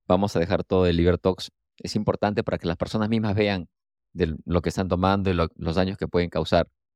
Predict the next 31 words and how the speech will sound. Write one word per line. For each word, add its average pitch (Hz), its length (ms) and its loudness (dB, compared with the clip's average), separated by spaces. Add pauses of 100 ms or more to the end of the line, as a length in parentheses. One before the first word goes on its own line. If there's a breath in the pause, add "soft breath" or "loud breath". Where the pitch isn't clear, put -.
(240)
Entonces, 120 640 2 (500)
eh, 104 200 2
estilos 156 380 6
de 139 80 4
vida, 120 260 4
y 104 60 2
volvemos, 139 520 2
y 117 240 -10
yo 131 140 0
creo 160 220 2
que 151 260 0
empezamos 143 540 2
esta 151 160 -2
conversación, 135 500 0
mira, 107 200 0
qué 127 100 -2
interesante, 117 640 2 (140)
eh, 92 140 0
Nilsa, 104 360 -2 (180)
empezamos 107 540 2
hablando 120 340 2
de 123 60 2
los 107 140 -2
estilos 113 320 0
de 104 120 4
vida, 110 320 4
de 101 120 0
cómo 104 240 -2
cuidarnos 107 680 4
en 98 100 -6
general, 95 400 2